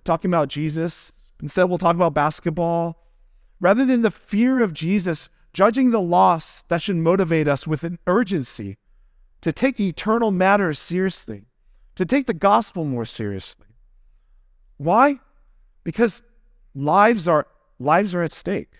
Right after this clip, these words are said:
Lives are at stake. And so we can take small steps in persuading, both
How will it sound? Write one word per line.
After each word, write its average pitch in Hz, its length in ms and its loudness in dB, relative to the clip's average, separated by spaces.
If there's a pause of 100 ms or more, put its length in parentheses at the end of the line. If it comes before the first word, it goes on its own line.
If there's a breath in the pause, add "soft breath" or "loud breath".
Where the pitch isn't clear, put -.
(840)
Lives 160 340 0
are 151 120 2
at 139 100 -2
stake. - 480 -6 (1300)
And 151 100 -8
so 190 120 2
we 226 160 0
can 247 140 0
take 254 180 0
small 226 420 -2
steps - 560 0
in 170 120 -4
persuading, 170 800 -2 (360)
both 202 220 0